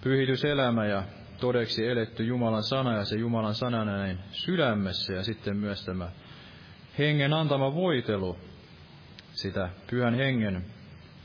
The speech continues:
tulta ja öljyä, että voi tätä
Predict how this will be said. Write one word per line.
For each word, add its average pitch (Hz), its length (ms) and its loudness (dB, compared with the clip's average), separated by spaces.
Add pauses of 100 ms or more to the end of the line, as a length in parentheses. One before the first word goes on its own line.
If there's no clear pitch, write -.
(680)
tulta 147 400 4
ja 123 100 4
öljyä, 123 540 4
että 104 240 -2
voi 117 220 2
tätä 98 280 0